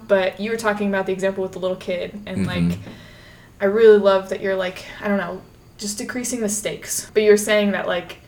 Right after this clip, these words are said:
Speaker 1: the parent doesn't just be like, "Okay, get over it," you know, when,
Speaker 2: Mm-hmm.
Speaker 1: you know, he stole your toy.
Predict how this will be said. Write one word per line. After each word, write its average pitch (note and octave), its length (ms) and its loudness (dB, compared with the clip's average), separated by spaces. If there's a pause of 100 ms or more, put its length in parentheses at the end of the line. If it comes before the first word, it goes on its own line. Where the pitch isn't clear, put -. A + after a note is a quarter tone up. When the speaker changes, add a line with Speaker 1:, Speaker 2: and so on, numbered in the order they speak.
(260)
Speaker 1:
the G3+ 60 0
parent G#3+ 360 4
doesn't F#3+ 220 0
just F#3+ 180 -6
be G3 80 2
like, F3+ 260 0
"Okay, B3+ 240 0
get G#3 140 2
over G3+ 260 2
it," - 140 -2 (160)
you G3 100 0
know, F3+ 200 -4
when, F#3 160 0
Speaker 2:
Mm-hmm. F3+ 220 0
Speaker 1:
you F#3+ 60 2
know, F#3 120 0
he G3 100 -2
stole - 260 -6
your - 160 -8
toy. - 320 -6